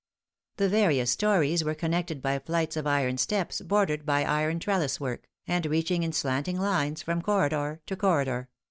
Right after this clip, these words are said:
All the walls and doors were painted stone color, and all the ironwork was painted black.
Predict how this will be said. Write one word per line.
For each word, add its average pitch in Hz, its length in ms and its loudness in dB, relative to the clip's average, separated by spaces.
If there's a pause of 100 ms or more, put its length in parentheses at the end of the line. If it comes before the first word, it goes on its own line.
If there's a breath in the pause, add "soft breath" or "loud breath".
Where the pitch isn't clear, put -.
(1000)
All 175 300 0
the 208 160 2
walls 165 440 2
and 175 120 0
doors 160 360 2
were 156 120 0
painted 165 360 -2
stone 202 340 0
color, 123 380 -4
and 147 120 -2
all 160 200 2
the 147 120 0
ironwork 139 600 0
was 170 160 0
painted 165 320 -4
black. 156 420 -2